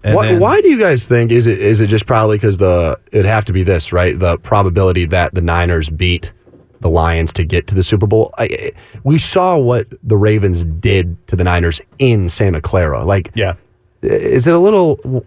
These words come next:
Speaker 2: weird, do you guys think? Is it just because they have to get through the Chiefs? Because to me, I, I, from what I saw, I, I was, I, I, if the Ravens are playing the Niners, I think the Ravens are gonna win that one again.
Speaker 1: So you, you think the Super Bowl is being played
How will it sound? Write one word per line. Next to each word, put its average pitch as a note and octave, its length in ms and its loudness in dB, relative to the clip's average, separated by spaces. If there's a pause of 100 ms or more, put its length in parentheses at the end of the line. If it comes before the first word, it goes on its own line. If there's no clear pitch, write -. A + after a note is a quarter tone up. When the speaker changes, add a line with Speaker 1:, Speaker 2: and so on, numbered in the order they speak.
Speaker 2:
weird, E3 280 2
do D#3+ 80 -2
you D#3+ 80 2
guys D#3+ 240 0
think? D#3 180 2
Is B2+ 140 2
it G#2+ 200 -2
just D3 240 -2
because C3+ 320 0
they A#2+ 100 2
have A#2 160 0
to A#2 60 -4
get A2 140 0
through A2+ 100 0
the G2+ 60 -2
Chiefs? - 440 -6 (180)
Because D3 240 0
to F#3+ 100 2
me, G3+ 220 2
I, C3+ 240 -2
I, - 40 -6 (160)
from C#3+ 160 2
what D#3 100 4
I A2 80 0
saw, D2 420 -8
I, F2 220 -4
I E2 40 0
was, C#2+ 320 -4 (680)
I, - 80 -8
I, - 240 -10
if F2+ 140 -6
the F2 100 0
Ravens G2+ 320 2
are F2 40 -4
playing F2 200 0
the D#2+ 80 -2
Niners, D2 480 -6 (300)
I D2+ 120 -2
think C#2+ 220 -2
the C#2+ 80 -2
Ravens - 280 -2
are F#2+ 60 -6
gonna F2 140 -2
win B1 100 -2
that G1+ 160 -4
one - 220 -6 (180)
again. D2+ 260 -6
Speaker 1:
So - 140 -2
you, B2+ 160 0
you C#3 220 0
think C#3+ 160 0
the A#2+ 80 -2
Super A2+ 240 0
Bowl G#2 180 0
is G2 80 -4
being G2 200 -4
played F#2 440 -2